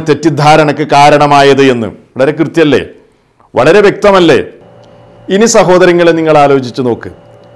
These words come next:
ഈ ജ്യൂസിന്റെ വിഷയത്തിൽ ഇത്രയും വലിയ വിവാദമുണ്ടായി. അദ്ദേഹത്തിന്റെ സംസാരമാണ് അതിന് കാരണമായത്.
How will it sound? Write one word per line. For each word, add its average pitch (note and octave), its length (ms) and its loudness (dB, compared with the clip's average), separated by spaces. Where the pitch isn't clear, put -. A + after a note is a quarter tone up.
ഈ A#3 220 2
ജ്യൂസിന്റെ G3 640 0
വിഷയത്തിൽ D#3 640 -2
ഇത്രയും F3 540 0
വലിയ D3 240 2
വിവാദമുണ്ടായി. A#2+ 880 -2
അദ്ദേഹത്തിന്റെ D#3+ 520 -2
സംസാരമാണ് F3 760 2
അതിന് F#3 280 -2
കാരണമായത്. F3+ 800 0